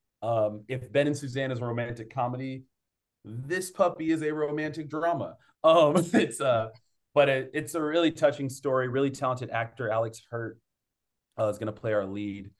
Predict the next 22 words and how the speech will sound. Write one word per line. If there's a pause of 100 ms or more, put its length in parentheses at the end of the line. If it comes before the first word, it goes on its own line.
(260)
and
it
takes
place
upstate
New
York,
and
it's
really
about
what
it
means (100)
to (340)
be
on
the
brink
of, (280)
you
know,